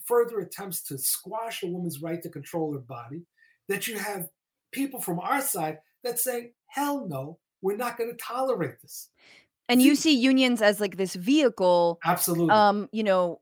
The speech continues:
Speaker 2: a built-in community that can also do w-, w-, work around not just
Speaker 1: That's right.
Speaker 2: workplace things and not just contract negotiations, but actually play this more pivotal role more
Speaker 1: Exactly.
Speaker 2: broadly.
Speaker 1: It's what I call social justice unionism.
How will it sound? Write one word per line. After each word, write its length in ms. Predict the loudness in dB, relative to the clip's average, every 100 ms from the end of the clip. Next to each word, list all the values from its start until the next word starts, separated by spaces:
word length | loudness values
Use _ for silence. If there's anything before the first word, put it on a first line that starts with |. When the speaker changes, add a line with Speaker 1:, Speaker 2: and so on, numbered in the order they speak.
| 0
Speaker 2:
a 160 | 0 -2 _ _ _ 4
built-in 400 | 4 4 -2 -2
community 500 | 0 2 2 0 0
that 160 | -2
can 140 | -2 -4
also 420 | -2 -2 -2 -4
do 560 | -2 -2 0 -2 -4 -8 _
w-, 120 | -20 _
w-, 240 | -8 -6 2
work 360 | 4 2 0 -2
around 640 | -2 0 0 0 0 -2
not 160 | -2 -2
just 160 | -4
Speaker 1:
That's 160 | -10 -4
right. 160 | -4 -4
Speaker 2:
workplace 400 | -4 -4 -4 -6
things 420 | -8 -8 -10 -10
and 120 | -8
not 140 | -6 -6
just 160 | -10
contract 380 | -4 -2 -2 -4
negotiations, 840 | -2 -4 -2 -6 -6 -6 -8 -10 -14 -16 0
but 100 | 2
actually 300 | 2 -2 -6
play 540 | -8 -4 4 6 4
this 220 | 2 -4
more 140 | -4 -4
pivotal 460 | -4 -4 -2 -2
role 500 | -2 0 2 2 -2
more 80 | -8
Speaker 1:
Exactly. 340 | -10 -4 -2 2
Speaker 2:
broadly. 540 | 4 4 2 -4 -14 _ -8
Speaker 1:
It's 100 | -4
what 160 | 0 2
I 80 |
call 180 | 0 0
social 380 | 0 0 -2 -4
justice 500 | -4 -4 -4 -6 -8
unionism. 540 | -10 -12 -14 -20 -20